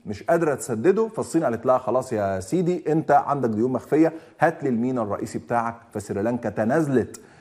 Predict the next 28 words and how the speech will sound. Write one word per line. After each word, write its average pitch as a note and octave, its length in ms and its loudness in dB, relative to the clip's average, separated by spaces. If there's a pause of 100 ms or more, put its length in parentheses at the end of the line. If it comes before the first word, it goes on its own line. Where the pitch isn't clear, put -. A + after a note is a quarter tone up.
(120)
أو A2 180 6
باعت C3+ 580 2 (100)
أو A2 120 2
سلمت D3+ 720 0 (340)
أصل D#3+ 400 2
من B2 180 0
أصول B2+ 400 2
الدولة A#2 480 2
هناك، B2 400 -2
اللي F#2+ 160 -4
هو B2+ 180 2
الميناء D#3 320 0
الرئيسي، D#3 480 0 (300)
للصين D3 540 0 (180)
اللي B2 120 6
استحوذت B2 560 0
عليه، A2 220 2
وبعد A2+ 220 2
كده A#2 320 -2
انهارت G#2 520 -4 (240)
سريلانكا. F2 540 0 (100)
طيب، C#3+ 200 2 (140)
من F#3 180 4
الدول G#3 360 4
الأخرى F3+ 480 0
أيضا G3+ 320 0
هي D#3+ 280 2 (340)
زامبيا، A#2 500 -4